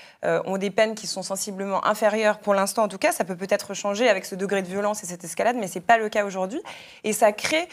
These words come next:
une, une, une distension et un clivage et, et un, même un, un gap énorme entre les manifestants et les forces de l'ordre.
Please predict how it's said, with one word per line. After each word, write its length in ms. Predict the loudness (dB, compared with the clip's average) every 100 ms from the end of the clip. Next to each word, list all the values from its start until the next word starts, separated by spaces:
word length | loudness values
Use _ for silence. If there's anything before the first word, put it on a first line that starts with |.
| -14 -8
une, 160 | -4 -2
une, 280 | 0 0 0
une 240 | -2 -2
distension 600 | 0 0 0 0 0 -2 0
et 160 | 2
un 100 | 0
clivage 560 | -2 -4 4 4 4 2
et, 100 | 0
et 140 | 0 0
un, 240 | -2 -2
même 220 | 0 2 0
un, 120 | -4 -6
un 300 | -6 -4 -2
gap 340 | 2 6 6 4 2
énorme 600 | 4 6 4 2 -2 -2
entre 400 | -2 -2 -2 -4 -4 -8 0
les 100 | 0
manifestants 580 | 0 -2 -4 -4 -4 -2
et 120 | -4
les 80 | -4
forces 220 | -2 -4
de 80 | -2
l'ordre. 200 | -4